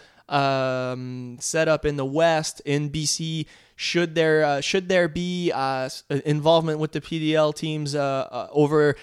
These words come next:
there? There's one in Thunder Bay. There's, there's T S S Rovers in, in B C. There's the Highlanders in Victoria.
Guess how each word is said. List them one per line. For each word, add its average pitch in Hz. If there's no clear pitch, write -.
there? 147
There's 151
one 156
in 147
Thunder 156
Bay. 175
There's, 143
there's 143
T -
S 160
S 147
Rovers 165
in, 151
in 147
B 143
C. 175
There's 139
the 135
Highlanders 165
in 147
Victoria. 160